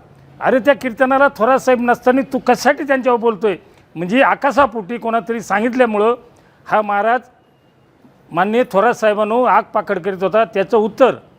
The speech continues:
काल जर संगमेर तालुक्यामध्ये पाहिलं तर न भूतो न भविष्य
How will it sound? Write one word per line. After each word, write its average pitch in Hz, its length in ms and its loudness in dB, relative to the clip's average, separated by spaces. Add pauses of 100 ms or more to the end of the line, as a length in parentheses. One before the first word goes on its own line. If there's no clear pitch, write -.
(300)
काल 214 160 2
जर 247 140 -2
संगमेर 226 460 -4
तालुक्यामध्ये 226 480 -2
पाहिलं 233 420 2 (680)
तर 254 180 4
न 240 220 4
भूतो 226 340 0
न 247 100 2
भविष्य 226 460 2